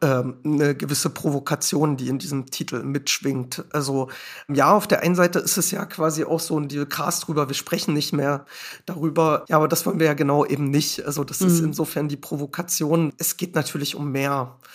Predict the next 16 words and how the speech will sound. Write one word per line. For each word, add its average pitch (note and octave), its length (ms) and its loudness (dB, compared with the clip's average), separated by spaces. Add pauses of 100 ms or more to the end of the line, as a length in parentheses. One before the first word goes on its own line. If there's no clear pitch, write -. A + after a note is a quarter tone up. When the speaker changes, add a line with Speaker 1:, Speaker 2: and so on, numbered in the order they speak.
(280)
Speaker 1:
Und D#3 240 2 (240)
Gras F3+ 320 0
drüber F3 640 4 (320)
ist - 160 -2
ja F#3 80 6
aber E3+ 220 4
auch, F3+ 200 -2
äh, E3+ 160 2
andererseits F3 540 4
wiederum, F3 580 4
man E3+ 140 4
muss F#3+ 180 0
ja D#3+ 120 6
irgendwie F3+ 500 0
mit F3+ 460 0
diesen D#3 420 -2